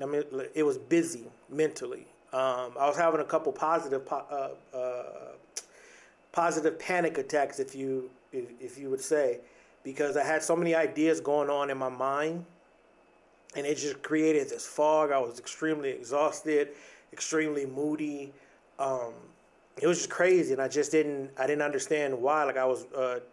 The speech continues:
I was staying up till, like, two, three in the morning, getting right up at five, six. Excuse me. And I'm so sorry. Um, I just been really exhausted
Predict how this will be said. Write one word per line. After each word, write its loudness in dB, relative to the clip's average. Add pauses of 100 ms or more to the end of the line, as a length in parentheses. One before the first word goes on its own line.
I -2
was -4 (140)
staying 2
up 2
till, -4
like, 0
two, -2
three 0
in 2
the -4
morning, -4
getting 0
right 0
up -2
at -10
five, 0
six. -2 (1120)
Excuse 0
me. -2 (1000)
And 4 (960)
I'm 2
so 2
sorry. -2 (600)
Um, 0 (200)
I 2
just 0
been 2 (300)
really 6
exhausted -2